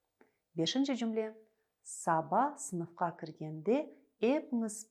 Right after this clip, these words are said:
пек бактылы эдиңиз. Балалар,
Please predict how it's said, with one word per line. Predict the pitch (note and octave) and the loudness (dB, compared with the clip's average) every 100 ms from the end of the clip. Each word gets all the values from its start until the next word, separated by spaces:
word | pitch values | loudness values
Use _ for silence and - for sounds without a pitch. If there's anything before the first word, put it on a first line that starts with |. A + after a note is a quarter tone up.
| _ | _
пек | G#3+ C#4+ D#4+ C#3+ | 0 0 0 -2
бактылы | D#3+ D3 - D#3+ F3 F#3 | -2 -4 -8 -8 -6 -4
эдиңиз. | E3+ D#3+ D3 E3 - - _ _ _ _ _ _ _ _ _ _ _ _ _ _ _ | -4 -4 -12 -6 -4 -4 _ _ _ _ _ _ _ _ _ _ _ _ _ _ _
Балалар, | E3 F3 F#3+ D#3 | 2 4 4 0